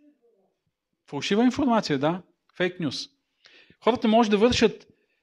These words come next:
да си разбият здравето заради невежество. Защото някой им е казал: „Живей така и това ще донесе здраве“, и в един момент човека влиза в критично състояние в болница. Или хората могат да разбият взаимоотношенията си,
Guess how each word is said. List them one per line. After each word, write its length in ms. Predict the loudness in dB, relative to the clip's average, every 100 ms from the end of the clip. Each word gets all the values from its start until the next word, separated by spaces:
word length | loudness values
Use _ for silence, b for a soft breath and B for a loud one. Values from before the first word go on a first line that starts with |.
| -12
да 80 | -6
си 140 | -2
разбият 340 | -2 0 -2
здравето 600 | 0 2 4 4 2 -4 -10 _ _ _ _ _ _ _ _ _ _ _ _ _ _ _ -10
заради 360 | -2 0 0
невежество. 640 | 0 2 0 0 -8 -16 -20 _ _ _
Защото 200 | -8 -6
някой 260 | -6 -4 -2
им 80 | -2
е 80 |
казал: 280 | 0 0 0
„Живей 300 | -2 -2 -2
така 340 | -2 -2 -2 -2 _ _ _ _ _ _ _ -20 _ _ -14
и 40 |
това 160 | -4 -4
ще 140 | -4
донесе 320 | -4 -4 -2
здраве“, 460 | -2 0 2 2 0
и 40 |
в 80 | -2
един 160 | -2 -2
момент 340 | 0 0 -2 -8 -20 -20 _ _ _ _ _
човека 480 | -8 -6 -2 0 0
влиза 260 | 0 -2 -2
в 60 |
критично 400 | -4 -10 -8 -10
състояние 580 | -14 -16 -8 -4 -4 -6 -12 -20 -20
в 180 | -18 -10
болница. 420 | -6 -6 -4 0
Или 280 | 2 0 B B B B
хората 300 | 0 0 2
могат 240 | 2 2
да 100 | 2
разбият 320 | 0 2 0 2
взаимоотношенията 840 | 2 0 -2 -6 -2 -2 -2 -6
си, 220 | -14 -14